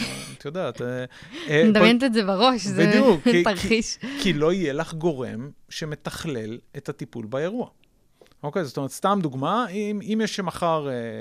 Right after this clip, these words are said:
Speaker 2: אה, דל-, דלף מידע בעולמות הגנת הפרטיות,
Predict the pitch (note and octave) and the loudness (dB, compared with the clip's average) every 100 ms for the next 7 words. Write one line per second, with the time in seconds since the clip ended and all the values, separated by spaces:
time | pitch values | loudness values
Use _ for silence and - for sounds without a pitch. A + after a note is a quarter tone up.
0 | - - _ _ C#3+ C3+ A#2 C#3 D#3+ C3+ | -12 -18 _ _ -8 -6 -6 -8 -8 -8
1 | B2+ A#2+ E3+ F#3+ F3+ D#3+ C#3 C3+ D#3+ C#3+ | -10 -4 -2 -2 -6 -6 -4 2 2 2
2 | B2 B2 B2 B2+ C#3+ - C3 A#2+ A#2 B2+ | 0 -4 -2 -4 -6 -4 -4 -4 -6 -8
3 | B2 A2 G#2+ B2 B3+ | -10 -12 -12 -8 -8